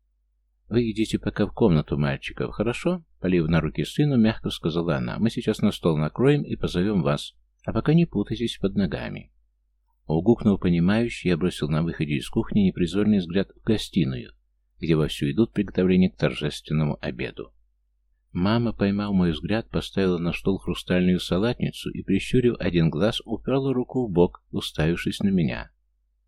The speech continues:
"Знает", тут же подсказала мне чуйка, "уже донесли о драке".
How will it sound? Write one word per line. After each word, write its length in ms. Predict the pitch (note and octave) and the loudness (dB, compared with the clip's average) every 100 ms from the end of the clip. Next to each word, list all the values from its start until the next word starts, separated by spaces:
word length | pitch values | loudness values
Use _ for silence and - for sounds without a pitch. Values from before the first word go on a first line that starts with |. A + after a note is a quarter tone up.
| _ _ _ _ | _ _ _ _
"Знает", 600 | F#2 F#2+ G2+ E2 F#2+ G#2 - - | -10 -2 2 2 2 0 -4 -2
тут 160 | E2 | -2
же 100 | D#2+ | 0
подсказала 480 | E2+ - D#2 F2+ F2 | -6 -4 -4 0 2
мне 160 | F2 E2+ | 2 2
чуйка, 500 | - C#2 - - - | 0 -2 -2 -8 -4
"уже 200 | G2 A2+ | 0 0
донесли 440 | B2 C3 - G#2 | 2 -2 -4 -2
о 80 | A2 | -2
драке". 500 | G#2 E2 F2 - - | 2 0 0 -6 -12